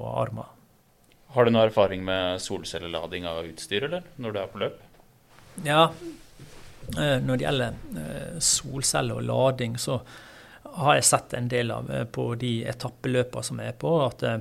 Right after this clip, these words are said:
Speaker 1: folk, eh, henger solcellepanel <laughs> bak på sekken sin for å så lade eksempelvis klokka si, samtidig som de holder den i hånda, og, eh, eventuelt om at de,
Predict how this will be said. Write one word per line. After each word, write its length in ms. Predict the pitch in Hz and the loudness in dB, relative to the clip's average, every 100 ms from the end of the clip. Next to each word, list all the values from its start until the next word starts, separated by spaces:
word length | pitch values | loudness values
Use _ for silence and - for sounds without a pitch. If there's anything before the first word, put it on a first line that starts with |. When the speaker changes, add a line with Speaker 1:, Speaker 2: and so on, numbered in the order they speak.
| - - 151 | -6 -10 -4
Speaker 1:
folk, 340 | - 120 - - - - | 0 0 0 -12 -12 -6
eh, 140 | 131 120 | -4 0
henger 280 | 139 110 110 | 2 2 2
solcellepanel 1400 | - 120 120 - 123 120 127 - - - 123 - 147 110 | 0 0 -2 2 2 2 -2 -6 -6 -2 -2 0 -2 -2
<laughs> 0 | |
bak 220 | 120 120 - | -2 -2 -6
på 320 | - 110 107 - - - - | -8 -6 -6 -10 -18 -20 -4
sekken 460 | - 127 120 113 107 | 2 4 2 -2 0
sin 220 | 123 110 | -2 -2
for 120 | 120 | -2
å 60 | 117 | 0
så 120 | 123 113 | 0 0
lade 600 | 110 113 120 110 107 107 | 2 2 2 -2 -4 -4
eksempelvis 880 | - 117 113 117 110 110 - - - | -2 -2 -2 -6 -6 -2 0 0 0
klokka 480 | 117 - - 120 - | -4 -6 -4 -2 0
si, 240 | - 113 110 113 - - - - - | -2 -4 -6 -8 -10 -18 -20 -20 -8
samtidig 440 | - 120 107 117 110 | 0 0 0 -2 -2
som 120 | 113 | -2
de 100 | 110 | -2
holder 300 | 120 110 110 | -2 -2 -2
den 240 | 110 107 | -2 -2
i 60 | 113 | -4
hånda, 500 | - 117 104 107 113 | -2 -2 -2 -2 -2
og, 540 | 110 110 113 117 110 | -2 -2 -4 -4 -4
eh, 160 | 110 110 123 - 147 131 | -4 -6 -8 -8 -8 -4
eventuelt 440 | 113 117 113 - | -4 -2 -4 -4
om 100 | 117 | -8
at 100 | 110 | -8
de, 460 | - 113 110 110 | -6 -6 -6 -8